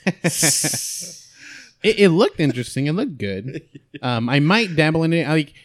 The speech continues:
Speaker 1: honestly, like, that one, I'm on the fence. And if I see people stream and it, like, I think it looks good, I'll pick it up. Like, there's a lot of people, like, I'll, I'll watch someone stream a game I've never heard of.
Speaker 2: She's
Speaker 1: I'm like,
Speaker 2: back.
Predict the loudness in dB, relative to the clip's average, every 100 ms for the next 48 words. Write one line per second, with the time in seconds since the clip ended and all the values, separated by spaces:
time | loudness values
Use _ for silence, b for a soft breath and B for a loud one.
0 | B -4 0 0 0 0 0 0 0 0
1 | -2 -2 -2 -2 -2 -2 -2 -6 -6 -6
2 | -6 -8 -12 -10 -8 -6 -6 -6 -6 -6
3 | -4 -4 -6 -4 -4 -4 -6 -8 -8 -8
4 | -10 -20 -8 -4 -4 -4 -6 -6 -6 -6
5 | -6 -6 b b b -4 -2 -2 -6 -8
6 | -6 0 2 2 2 2 2 2 0 0
7 | -2 -6 -4 -2 -4 -8 _ _ _ 0
8 | 2 2 0 -4 -2 -2 -4 -4 -2 0
9 | 0 0 0 -2 -4 -4 -2 -2 -2 -2
10 | -4 -4 -4 -4